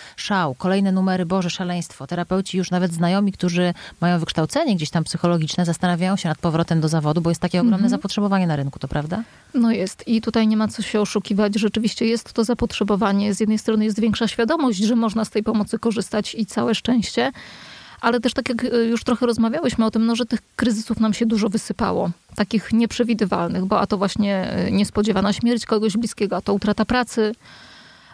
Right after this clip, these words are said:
Speaker 2: e, a to konflikty, tak, których nie było wcześniej. Chociażby konflikty między rodzicami, szczepić dziecko czy nie szczepić, tak? E, czy zakładać maseczki, czy iść do pracy zdalnej, czy, czy jednak, e,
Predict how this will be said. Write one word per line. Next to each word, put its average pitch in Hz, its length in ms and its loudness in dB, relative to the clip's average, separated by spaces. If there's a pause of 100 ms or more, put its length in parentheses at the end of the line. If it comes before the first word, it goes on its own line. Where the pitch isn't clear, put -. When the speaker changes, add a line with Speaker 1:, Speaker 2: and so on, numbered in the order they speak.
(120)
Speaker 2:
e, 208 420 2
a 226 100 2
to 240 100 -2
konflikty, 240 600 0
tak, - 300 -4
których 202 280 0
nie 214 120 2
było 202 180 2
wcześniej. 196 440 -2
Chociażby 190 380 0
konflikty 214 380 0
między 214 220 2
rodzicami, 208 440 0
szczepić 208 360 -2
dziecko 208 280 -2
czy - 120 -4
nie 180 100 0
szczepić, - 460 -8
tak? - 500 -2
E, 175 600 0
czy 202 420 2
zakładać 214 460 0
maseczki, 226 500 0
czy 226 140 0
iść 226 200 0
do 214 100 0
pracy 220 280 0
zdalnej, 220 600 0
czy, 202 420 0
czy 202 160 0
jednak, 202 420 -2
e, - 20 0